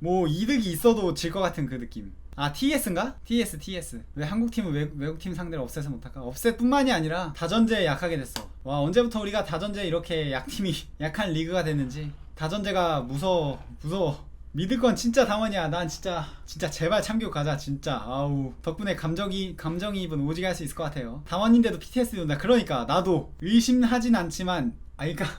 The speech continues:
그 믿음이 살짝 줄어든 정도? 지투 이기면 눈썹 밀자. <laughs> 진짜 공약이라도 해? 근데 내가 왜, <laughs> 뭘, 내가 왜 눈썹 말고 좀 재밌는 공약 없나? 좀 할만한 공약. 근데 공약 같은 거는 그래도 우승 공약이 낫지 않나?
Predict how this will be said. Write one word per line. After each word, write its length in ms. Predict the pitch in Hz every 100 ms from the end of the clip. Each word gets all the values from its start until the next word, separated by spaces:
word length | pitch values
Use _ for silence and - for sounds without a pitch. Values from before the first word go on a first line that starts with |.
| -
그 100 | -
믿음이 420 | 170 180 226 269 233
살짝 260 | 233 233
줄어든 320 | 226 240 240 202
정도? 360 | 156 143 180 - - -
지투 320 | - 196 247
이기면 320 | 233 226 233
눈썹 300 | 160 196 240
밀자. 500 | 214 190 196 139 101 - -
<laughs> 720 | 233 - 240 - - - -
진짜 280 | 196 233 214
공약이라도 580 | 190 240 262 254 226 240
해? 200 | 226 -
근데 180 | 208 233
내가 220 | 196 240
왜, 80 | 185 214 262 -
<laughs> 280 | _ 277 233
뭘, 220 | 233 147 - - - 330 262
내가 180 | 175 214
왜 540 | 175 - 214 143 107 -
눈썹 320 | 143 226 277
말고 540 | 180 180 247 190 120 -
좀 340 | 269 175 117 - -
재밌는 380 | - 208 294 262
공약 280 | 202 247 180
없나? 360 | 147 220 427 - -
좀 220 | - 262
할만한 440 | 208 269 302 285 190
공약. 320 | 165 127 - -
근데 140 | 233
공약 260 | - 220 302
같은 220 | 311 302
거는 220 | 262 208
그래도 520 | 147 240 233 202 196
우승 300 | 135 180 302
공약이 360 | 262 226 240 233
낫지 220 | 160 135
않나? 260 | 160 123 233